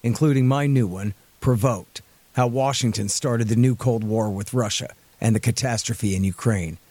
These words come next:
which I know is already overlong and overdue, but I'm working on it, I promise.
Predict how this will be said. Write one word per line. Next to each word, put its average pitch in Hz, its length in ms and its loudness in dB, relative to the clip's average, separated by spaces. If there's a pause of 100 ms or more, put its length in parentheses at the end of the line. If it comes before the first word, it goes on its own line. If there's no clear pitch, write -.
(280)
which 131 340 2
I 135 160 0
know 110 380 2 (120)
is 120 160 2
already 120 440 0
overlong 107 600 0
and 107 140 2
overdue, 98 540 0 (420)
but 120 100 2
I'm 123 100 4
working 123 340 0
on 104 160 0
it, 107 100 0
I 104 80 0
promise. 98 540 -2